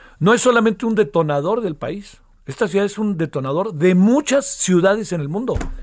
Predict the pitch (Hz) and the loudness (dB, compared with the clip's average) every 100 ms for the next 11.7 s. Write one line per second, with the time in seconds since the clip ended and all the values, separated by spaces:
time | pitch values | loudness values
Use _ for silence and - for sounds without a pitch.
0 | - - 226 220 214 202 208 302 262 135 | -8 0 2 2 2 2 0 -2 -4 -4
1 | 139 190 156 185 170 226 262 220 262 302 | 0 0 2 0 2 0 2 4 4 4
2 | 180 - _ - - - - 254 262 226 | 0 -8 _ -20 -20 -6 0 2 2 2
3 | 254 254 240 240 220 247 226 220 233 190 | 0 0 2 4 4 4 4 4 2 4
4 | 214 214 214 180 180 208 208 202 - 208 | 4 2 0 -2 0 0 -2 -4 -6 -6
5 | 185 160 143 190 262 165 - - - - | -6 -8 -8 -8 -8 -8 -10 -20 -20 -20
6 | - 180 185 254 254 240 233 240 220 220 | -8 -4 -2 0 2 2 0 -2 0 -2
7 | 233 220 175 208 - 262 170 143 - 233 | -2 0 0 0 0 -2 -2 -4 -6 -2
8 | 240 160 147 156 156 180 175 147 165 226 | -2 -2 -2 -4 -4 -6 -6 -4 -2 0
9 | 202 262 190 156 156 - 180 180 202 - | -2 -4 -6 -4 -6 0 2 2 0 -4
10 | - - - - 131 127 - - 117 135 | -20 -20 -20 -14 -8 -8 -8 -12 -10 -10
11 | 117 95 - 113 110 110 | -10 -12 -14 -12 -12 -14